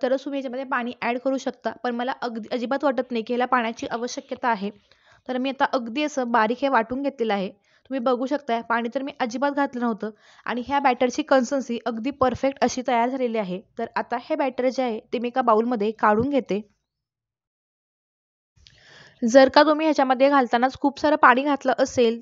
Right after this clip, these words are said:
तर हा खूपच पातळ होईल आणि जर पातळ झालं तर तुम्ही ह्याच्यामध्ये पुन्हा थोडासा रवा ॲड करू शकता. आता बघा बॅटरची कन्सिस्टन्सी तुम्ही अगदी परफेक्ट बघू शकताय. तर आज आपण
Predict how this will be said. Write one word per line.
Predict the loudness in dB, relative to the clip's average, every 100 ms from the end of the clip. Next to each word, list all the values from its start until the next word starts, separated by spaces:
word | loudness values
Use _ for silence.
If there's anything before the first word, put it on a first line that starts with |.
| -8
तर | -6
हा | -4 -4
खूपच | -6 -4 -4 2
पातळ | 4 4 4 6
होईल | 8 6 4 -4 -20 -12
आणि | -4 2
जर | 4
पातळ | 6 6 8 8
झालं | 8 8
तर | 6
तुम्ही | 4 0
ह्याच्यामध्ये | -6 -8
पुन्हा | -10 -12 -10
थोडासा | -10 -8 -6
रवा | -2 -4 -2
ॲड | -2 -2
करू | -2 -4
शकता. | -4 -6 -4 -8 -8 _ _ _ _ -10
आता | -4 -2
बघा | 0 0
बॅटरची | 0 -2 -4 -6
कन्सिस्टन्सी | -6 -6 -6 -10
तुम्ही | -8 -6
अगदी | -6 -4
परफेक्ट | -2 -4 -4 -4
बघू | -2 -2
शकताय. | -4 -6 -8 -12 -12 _ _ _ _ _ _ _ _ -20 _ _ -10
तर | -2
आज | 0 2
आपण | 0 0 -2